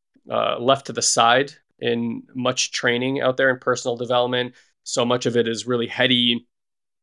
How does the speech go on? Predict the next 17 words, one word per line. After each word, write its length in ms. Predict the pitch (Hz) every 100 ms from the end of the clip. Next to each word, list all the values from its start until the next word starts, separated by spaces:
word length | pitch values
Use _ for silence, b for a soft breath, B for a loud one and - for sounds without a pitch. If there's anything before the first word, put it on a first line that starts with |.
| _
You're 80 | 143
trying 200 | 131 113
to 40 |
change 200 | 110 117
your 80 | 110
paradigms 720 | - 127 123 117 117 113 117
and 160 | 110 117
gain 180 | 120 117
new 140 | 110
insights. 560 | 131 127 135 120 117 -
And 220 | 120 120 b b b _
while 200 | 131 123
that 160 | 123 123
stuff 280 | - 123
is, 180 | 123 113
is 180 | 117 -
super 400 | 143 131 120